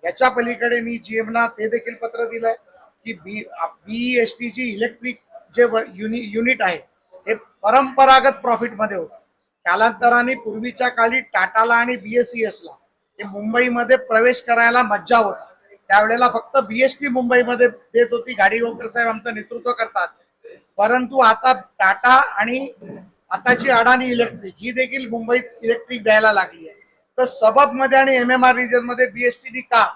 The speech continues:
इलेक्ट्रिसिटी देऊ नये आणि त्यांचा व्यवसायाचा विस्तार करू नये, ही देखील माझी मागणी आहे.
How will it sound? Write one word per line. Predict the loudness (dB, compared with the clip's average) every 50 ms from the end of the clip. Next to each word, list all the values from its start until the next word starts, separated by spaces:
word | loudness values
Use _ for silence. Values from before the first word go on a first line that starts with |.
| -12 _ _ _ _ _ _ _ _ _ _ _ _ -4
इलेक्ट्रिसिटी | 0 0 0 0 -2 -6 -6 -6 -4 -4 -4 -4
देऊ | -2 0 0 2 2
नये | 2 0 0
आणि | 0 0
त्यांचा | -2 -2 -2 -2 0 0
व्यवसायाचा | 2 2 2 0 0 0 -2 -2 -2 -2 -4
विस्तार | -4 -6 -4 0 0 0 0
करू | 0 -4 -4 -4 -6
नये, | -10 -12 -12 -14 _ _ _ _ _ _ _
ही | -8 -4
देखील | 0 0 0 0 0 0
माझी | 0 0 0 0 -2 0
मागणी | 0 0 0 -2 -4 -8 -8
आहे. | -10